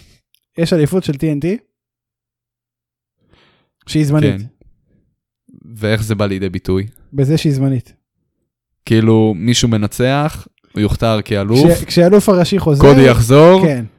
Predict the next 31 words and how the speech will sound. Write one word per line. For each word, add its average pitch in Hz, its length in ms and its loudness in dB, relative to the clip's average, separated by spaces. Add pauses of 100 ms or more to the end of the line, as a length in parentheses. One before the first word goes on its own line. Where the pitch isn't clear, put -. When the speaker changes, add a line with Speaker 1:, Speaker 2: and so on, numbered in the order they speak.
(140)
Speaker 2:
יש 165 100 0
Speaker 1:
"שומע, 147 320 4
Speaker 2:
קרב. 143 80 0
Speaker 1:
אחי, 156 160 2
חזרתי, 131 460 2
הכל 120 160 2
בסדר, 143 360 0
תוריד 117 300 0
את - 60 -6
האליפות, 107 420 -2
אתה - 80 -6
Speaker 2:
לא, 175 80 0
Speaker 1:
כבר - 140 2
לא 180 60 2
Speaker 2:
יש, 180 180 0
Speaker 1:
אלוף." - 240 -12
Speaker 2:
יש 170 200 -2
קרב, 190 520 -4 (220)
והמנצח 135 960 -4
בקרב 170 480 -2
יהיה 147 280 -2
האלוף. 131 500 -6 (400)
אתה 135 180 -6
Speaker 1:
ואם 110 480 2
נהפוך 113 360 0
את 110 80 2
זה 107 100 -2
פשוט 113 340 -2
לנאמבר 104 560 -2
וואן 104 180 0
קונטנדר? 101 540 -6